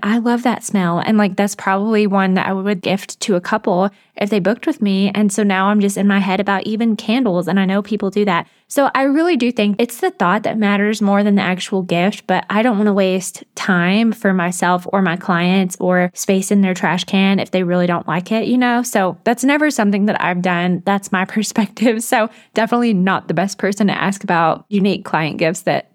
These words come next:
they'll actually love. The tenth question is, "What is your Enneagram?"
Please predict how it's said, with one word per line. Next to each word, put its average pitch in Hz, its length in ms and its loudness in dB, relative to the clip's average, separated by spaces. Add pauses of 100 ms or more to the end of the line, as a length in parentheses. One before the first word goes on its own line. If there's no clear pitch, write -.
they'll 180 160 2
actually 190 380 0
love. 226 420 0 (600)
The 247 300 2
tenth - 360 -2
question 202 560 0
is, 208 360 0
"What 214 300 0
is 226 220 0
your 220 120 0
Enneagram?" 196 760 0